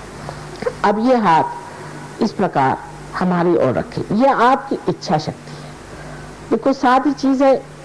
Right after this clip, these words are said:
इस हाथ को हमारी ओर रखें और इस दाएं हाथ को, जो कि क्रिया शक्ति है, जैसे मैं बताती हूँ, एक एक चक्र पे रखें। अब आंख न खोलिएगा,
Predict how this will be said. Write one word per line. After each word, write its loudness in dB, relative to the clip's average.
इस 2
हाथ 6
को 4
हमारी 4
ओर 6
रखें 2
और 6
इस 0
दाएं 4
हाथ 4
को, 0
जो 4
कि -2
क्रिया 2
शक्ति -2
है, 0
जैसे 4
मैं 4
बताती 2
हूँ, 4
एक 2
एक 2
चक्र 0
पे 2
रखें। -4
अब -2
आंख 4
न 4
खोलिएगा, -2